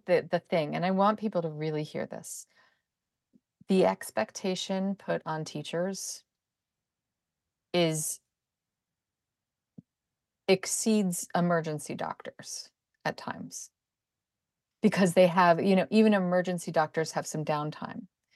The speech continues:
But the expectation of teachers to navigate twenty-five kids in a classroom to try to figure it out and to get them to all listen and to get them to all behave and to get them to all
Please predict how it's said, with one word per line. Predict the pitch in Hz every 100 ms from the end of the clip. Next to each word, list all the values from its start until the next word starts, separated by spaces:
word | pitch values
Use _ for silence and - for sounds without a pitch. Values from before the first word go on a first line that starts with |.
| _ _ _ _
But | 185
the | 190 160
expectation | 190 - 202 - 190 - 170
of | 160 -
teachers | - 185 - 147 151 -
to | -
navigate | 160 165 175 180 170 160 151 -
twenty-five | - 180 202 202 180 175
kids | - 185 165 165
in | 160
a |
classroom | - 165 160 165 - 151 156
to | -
try | 165 165 165
to |
figure | 165 170 165 165
it | 160
out | 160 -
and | - 165 -
to |
get | - 175
them | 170 165
to | -
all | 131 185
listen | 180 160 151 156
and | 160
to | -
get | 170 170
them | 165 165
to | -
all | 170 202
behave | 196 175 165 156
and | 156
to | -
get | 170 -
them | 170
to | 175
all | 160 170